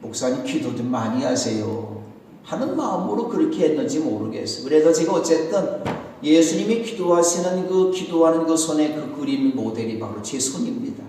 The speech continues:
제 손이 이쁘잖아요? 근데 기도를 제가 열심히 해야 되는데 기도를 사실 늘 부족한 모습을 볼 때 주님 앞에 죄송스러운 마음이 있습니다.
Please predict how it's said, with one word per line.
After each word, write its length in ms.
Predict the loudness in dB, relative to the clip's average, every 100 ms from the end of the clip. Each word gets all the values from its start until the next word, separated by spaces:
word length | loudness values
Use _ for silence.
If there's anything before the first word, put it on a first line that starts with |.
| -14
제 140 | -10
손이 200 | -6 0
이쁘잖아요? 880 | 2 2 -2 -2 -2 -2 -4 -6 -10 -14 -18 -18 -18 -16 -16 -18 -20 -18 -8
근데 160 | -4 -4
기도를 400 | -4 0 2 4
제가 260 | 6 6
열심히 380 | 6 6 4 4
해야 140 | 6 6
되는데 400 | 6 6 4 2
기도를 320 | 2 2 2
사실 340 | 2 2 0 -2 -6 -8
늘 340 | -4 2 4 4
부족한 560 | 2 -2 0 2 2
모습을 440 | 2 0 -2 -2 -2
볼 200 | -2 -2
때 420 | -2 -2 -4 -10 -14
주님 340 | -8 -6 -4
앞에 300 | -6 -4 -4
죄송스러운 840 | -2 -4 -4 -2 -2 -2 -2 -2 -2
마음이 320 | -4 -4 -4
있습니다. 480 | -6 -6 -10 -12